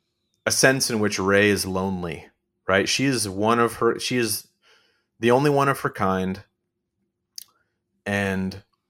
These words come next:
there's a loneliness to her, uh, when we pick up with her in, um, in what would be, I guess would be episode ten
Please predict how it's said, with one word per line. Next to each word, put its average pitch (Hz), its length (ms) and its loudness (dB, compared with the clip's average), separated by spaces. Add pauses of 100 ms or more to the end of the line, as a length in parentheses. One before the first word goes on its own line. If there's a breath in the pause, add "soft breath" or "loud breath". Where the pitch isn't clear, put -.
(540)
there's 104 200 0
a 107 60 0
loneliness 101 580 -2
to 90 220 -8
her, 82 380 -8 (260)
uh, 90 160 -2
when 90 220 -6
we 87 300 -8 (180)
pick - 180 -8
up 87 200 -6
with 85 160 -10
her 82 260 -4
in, 85 420 -8
um, 76 480 -12 (1000)
in 78 520 -12 (760)
what 85 120 -4
would 80 100 -8
be, 85 60 -4
I 90 80 -2
guess 92 160 -4
would 85 100 -8
be 90 140 -6
episode 90 540 -6 (200)
ten 87 500 -2